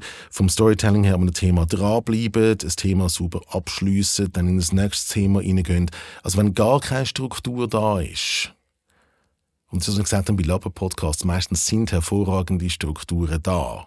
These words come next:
und ist unglaublich viel Arbeit dahinter. Man merkt's nicht und man spürt's nicht. Aber wenn wirklich keine Struktur da ist und sich's verläuft, ich nicht abgeholt wird, nicht mitgenommen wird, das Hören, das ist etwas, wo ich nerven nicht, aber ich hab's einfach nicht so gern.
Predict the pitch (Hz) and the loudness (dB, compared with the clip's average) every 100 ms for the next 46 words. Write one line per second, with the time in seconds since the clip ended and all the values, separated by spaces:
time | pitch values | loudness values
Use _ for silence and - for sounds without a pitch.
0 | _ 92 87 - - 117 113 95 90 98 | _ -4 -2 -4 -4 0 2 2 -2 -4
1 | - 95 80 85 - - - 113 104 71 | -4 -2 -2 -4 -6 -8 -6 -4 -4 -4
2 | 71 98 - - 123 - 71 - - 107 | -2 -4 -4 -4 -4 -6 -6 -6 -4 -2
3 | - 104 104 - - - - - 107 104 | -2 -2 -2 -6 -16 -16 -10 -2 0 2
4 | 90 117 - 113 - 98 - 95 - 82 | 2 2 0 -6 -4 -4 -4 -8 -6 -4
5 | 85 78 67 62 53 - - - - 85 | -4 -4 -6 -8 -8 -8 -8 -10 -10 -6
6 | 87 - 98 85 80 95 82 - 87 - | -4 -4 0 0 2 0 -2 -4 -6 -4
7 | 85 71 - - 90 - 85 82 92 87 | -4 -4 -6 -6 -6 -4 -4 -2 -2 0
8 | 98 - 107 95 90 95 90 87 95 85 | -2 -2 -2 0 0 -2 -4 -4 -2 0
9 | 90 87 - - - - 113 107 104 104 | 0 -2 -6 -12 -12 -2 0 2 0 0
10 | 98 95 95 92 - _ _ _ _ - | 2 4 4 2 -2 _ _ _ _ 0
11 | 95 135 - 82 80 90 101 120 117 - | 2 4 2 2 2 2 0 0 -2 2
12 | 87 90 - 78 - 65 50 50 | 2 2 2 0 0 -4 -4 -10